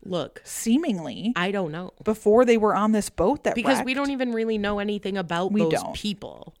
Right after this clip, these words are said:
Speaker 1: Like, we just know,
Speaker 2: I
Speaker 1: right,
Speaker 2: just
Speaker 1: that they, like, founded a town. Okay.
Speaker 2: feel like it's a shaky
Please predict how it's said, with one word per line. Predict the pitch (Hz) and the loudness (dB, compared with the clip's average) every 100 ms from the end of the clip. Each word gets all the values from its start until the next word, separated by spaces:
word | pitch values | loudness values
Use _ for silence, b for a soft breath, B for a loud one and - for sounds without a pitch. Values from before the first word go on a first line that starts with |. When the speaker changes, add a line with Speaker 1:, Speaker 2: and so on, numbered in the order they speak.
| - | -4
Speaker 1:
Like, | 185 170 175 | -2 -2 -4
we | 190 | -4
just | 175 175 | -4 -2
know, | 180 | 0
Speaker 2:
I | 294 | 2
Speaker 1:
right, | 170 | 4
Speaker 2:
just | 170 185 | 6 6
Speaker 1:
that | 185 | 4
they, | 190 180 | 4 4
like, | 170 | 2
founded | - 175 170 170 | 2 0 2 0
a | 165 | -2
town. | 165 139 127 160 - | -2 -4 -6 -12 -8
Okay. | 160 156 147 | -6 -4 -2
Speaker 2:
feel | 277 294 311 | 2 4 2
like | 254 190 175 185 - - _ - | 0 -4 -4 -8 -14 -20 _ -6
it's | 202 190 - | -4 -4 -6
a | 202 | -8
shaky | 196 - - 214 220 - 226 214 202 202 208 | -4 -4 -2 -2 -4 -6 -6 -4 -4 -8 -12